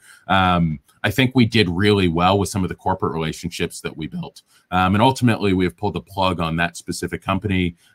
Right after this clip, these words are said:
Um, and that's, I suppose, an occupational hazard of the work we do. Um, but at the end of the day, I mean,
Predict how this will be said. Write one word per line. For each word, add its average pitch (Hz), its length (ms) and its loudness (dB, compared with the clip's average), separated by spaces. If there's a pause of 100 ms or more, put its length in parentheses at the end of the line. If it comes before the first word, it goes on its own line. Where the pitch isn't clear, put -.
Um, 85 260 0
and 82 80 -2
that's, 85 320 -2
I 90 60 -6
suppose, 85 340 -6
an 85 80 -6
occupational 82 640 -4
hazard 80 380 -2
of 80 100 -8
the - 80 -10
work 82 240 -2
we 90 100 0
do. 78 300 -4 (280)
Um, 82 520 0
but 101 180 2
at 113 160 2
the 110 140 4
end 113 160 4
of 95 80 4
the 87 140 2
day, 92 280 -2
I 87 40 2
mean, 85 320 0